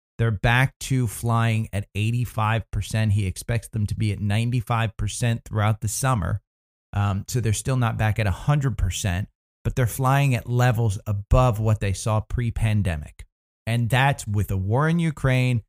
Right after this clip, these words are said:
That's with a pending recession happen. That's with the consumer feeling, uh,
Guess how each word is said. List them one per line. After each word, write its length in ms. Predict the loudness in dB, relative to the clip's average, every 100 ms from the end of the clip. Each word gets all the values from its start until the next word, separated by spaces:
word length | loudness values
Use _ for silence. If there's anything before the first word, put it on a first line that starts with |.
| _ _
That's 240 | -4 -2
with 180 | -4 -2
a 120 | -2 -2
pending 500 | -2 0 2 0 0
recession 560 | 0 0 2 0 0 0
happen. 560 | 0 0 -2 -4 -4 -6 _ _ _
That's 240 | 0 0 0
with 200 | -2 -2
the 160 | -2 0
consumer 720 | 0 0 -2 0 0 2 0
feeling, 720 | -2 -2 2 2 0 0 -4 -8 _ -2
uh, 240 | 0 0